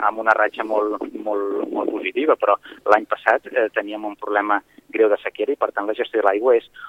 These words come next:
un, una, un, un tema cabdal, eh, per garantir els serveis públics que la ciutadania, doncs, consumeix habitualment.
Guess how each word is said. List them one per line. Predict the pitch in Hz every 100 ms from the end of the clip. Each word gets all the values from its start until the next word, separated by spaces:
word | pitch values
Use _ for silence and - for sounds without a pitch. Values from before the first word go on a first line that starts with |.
| -
un, | 117 110 104 98 95 95 -
una, | 104 101 92 95
un, | 98 90 90
un | 104 101
tema | 107 127
cabdal, | 101 95 107 127 170 - - -
eh, | 110 98
per | - 110 98
garantir | 95 87 - 104
els | -
serveis | 110 98 -
públics | 101 101 131 - 104
que |
la | 101
ciutadania, | - - 85 90 95
doncs, | 123 104 -
consumeix | - 104 - 95 95 117
habitualment. | 113 - 85 104 107